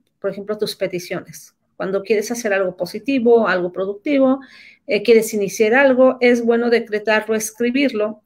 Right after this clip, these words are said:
en la luna, este, en la luna nueva, escribir todo lo que,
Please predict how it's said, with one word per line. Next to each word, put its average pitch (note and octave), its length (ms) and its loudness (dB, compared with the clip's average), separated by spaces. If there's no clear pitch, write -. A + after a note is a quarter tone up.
en G3 160 -4
la F#3 100 -2
luna, G3+ 340 -4
este, F3 760 -4
en F#3+ 80 -8
la F#3 100 -4
luna G#3 240 -2
nueva, A#3 400 0
escribir A3+ 500 2
todo G#3+ 220 0
lo G3+ 160 -4
que, F3 480 -4